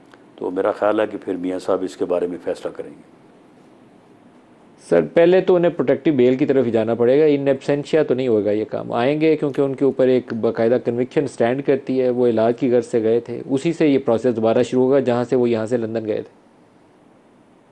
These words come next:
Speaker 1: जी, इस बारे में कोई हतमी बात जो है वो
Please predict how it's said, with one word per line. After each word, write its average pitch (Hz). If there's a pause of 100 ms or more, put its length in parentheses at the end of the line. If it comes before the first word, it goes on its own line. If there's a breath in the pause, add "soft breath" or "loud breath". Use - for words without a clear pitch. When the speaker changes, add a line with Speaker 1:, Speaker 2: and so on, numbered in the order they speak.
(1600 loud breath)
Speaker 1:
जी, 240
इस 226
बारे 143
में 143
कोई 117
हतमी 110
बात 107
जो 104
है 90
वो 92